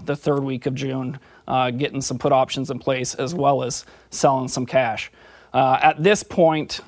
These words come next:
uh, we're actually gonna look at this break to re-own on the bushels that we have priced. You know, you gotta remember, today was the last day of the quarter, last day of the month. You know, the funds, everything was just sell, sell, sell. So, you know,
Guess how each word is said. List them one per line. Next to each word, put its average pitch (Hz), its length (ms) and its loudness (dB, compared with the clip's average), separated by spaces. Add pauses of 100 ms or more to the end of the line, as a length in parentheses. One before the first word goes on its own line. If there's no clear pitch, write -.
uh, 139 260 0
we're 160 220 6
actually 151 300 4
gonna 143 140 0
look 139 200 0
at - 80 -8
this 131 160 -6
break 139 520 -2
to 131 120 -4
re-own 139 720 0 (100)
on 143 80 0
the 135 80 -4
bushels 135 380 -2
that 127 160 0
we 123 140 -4
have 131 300 -2
priced. 135 460 0 (520)
You 196 60 2
know, 170 340 6
you 190 80 2
gotta 233 160 8
remember, 160 300 2 (100)
today 190 320 4
was 147 380 2
the 139 200 2
last 151 360 6
day 190 60 6
of 180 60 4
the 170 60 0
quarter, 160 460 4 (240)
last 156 340 4
day 190 80 4
of 185 80 4
the 175 80 2
month. 147 360 2 (440)
You 156 100 -4
know, 143 120 2
the 135 100 -2
funds, 185 580 4 (120)
everything 190 340 4
was 139 160 0
just - 280 0
sell, 147 280 4
sell, 135 300 2
sell. 120 340 0
So, 143 400 2 (500)
you 170 80 0
know, 151 220 4